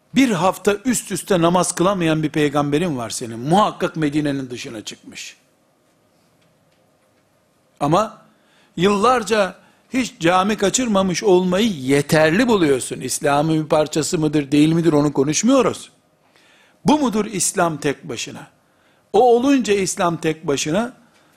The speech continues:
Müslümanların kendi öz topraklarında bile Allah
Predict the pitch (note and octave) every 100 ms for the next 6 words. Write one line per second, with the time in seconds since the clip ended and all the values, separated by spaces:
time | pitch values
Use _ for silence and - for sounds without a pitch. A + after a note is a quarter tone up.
0 | _ _ _ _ C3 - D#3 D#3 E3 F#3+
1 | G3 A3 G#3+ A#3 B3+ C#4 - A3+ - G3+
2 | F#3+ F#3 F#3 F3 F3 E3+ G3 F#3 F3+ F3
3 | E3+